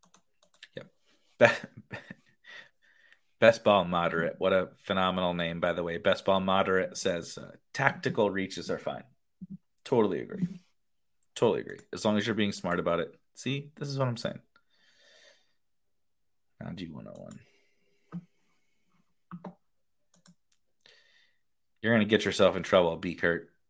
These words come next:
I am not. <laughs> I,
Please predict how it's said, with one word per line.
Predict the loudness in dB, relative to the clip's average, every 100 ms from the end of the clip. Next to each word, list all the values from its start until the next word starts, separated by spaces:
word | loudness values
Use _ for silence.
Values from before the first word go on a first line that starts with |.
| _ _ _ _ _ _ _ _ _ _ _ _ _ -4
I | -2
am | 0
not. | 0 0 -2 -10 -20 _ _ -14 -14 -16 -16 -14 -14 -16 -20 _ _ _ _ _ _ _ _ _ _ _ _ _ _
<laughs> | -8
I, | -4 -4 -6 -8 -4 -4